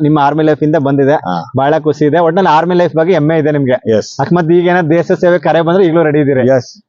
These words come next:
Speaker 1: ಹಾ, any time ready ಇದೀರಿ ಈಗ?
Speaker 2: Any time I'm ready.
Speaker 1: ಹಾ, ಓಕೆ. ಅಂದ್ರೆ ಆ ಒಳಗಡೆ ಆ ದೇಶ ಪ್ರೇಮ ಅನ್ನೋದು ಆರ್ಮಿ ಲೈಫ್ ಅಲ್ಲಿ ಹಂಗ್
Speaker 2: ಹಾ.
Speaker 1: ಕಲ್ಸಿದೆ.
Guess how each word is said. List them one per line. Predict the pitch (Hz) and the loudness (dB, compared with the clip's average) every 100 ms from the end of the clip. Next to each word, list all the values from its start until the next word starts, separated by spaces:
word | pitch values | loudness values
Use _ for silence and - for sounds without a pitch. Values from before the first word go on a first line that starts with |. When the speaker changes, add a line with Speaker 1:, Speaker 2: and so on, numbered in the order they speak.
| _ | _
Speaker 1:
ಹಾ, | 139 | -2
any | 143 147 175 | 0 0 0
time | 185 196 | 0 0
ready | 165 156 | 0 2
ಇದೀರಿ | 139 156 | 0 0
ಈಗ? | 165 | 0
Speaker 2:
Any | 180 | 0
time | 180 151 | 0 0
I'm | 139 | 0
ready. | 131 123 - - | 0 -2 -4 -6
Speaker 1:
ಹಾ, | 135 123 - _ 135 | -4 -4 -8 _ -6
ಓಕೆ. | 139 143 | -2 -2
ಅಂದ್ರೆ | 147 156 196 | 0 2 2
ಆ | 160 147 | 2 2
ಒಳಗಡೆ | 147 151 180 180 | 2 2 2 2
ಆ | |
ದೇಶ | 151 165 170 | 0 0 0
ಪ್ರೇಮ | 165 170 165 | 0 0 0
ಅನ್ನೋದು | 165 165 190 | 0 0 2
ಆರ್ಮಿ | 151 151 160 | 2 2 2
ಲೈಫ್ | 156 180 | 2 2
ಅಲ್ಲಿ | 180 | 0
ಹಂಗ್ | 160 | 0
Speaker 2:
ಹಾ. | 143 | -2
Speaker 1:
ಕಲ್ಸಿದೆ. | 92 135 | 0 0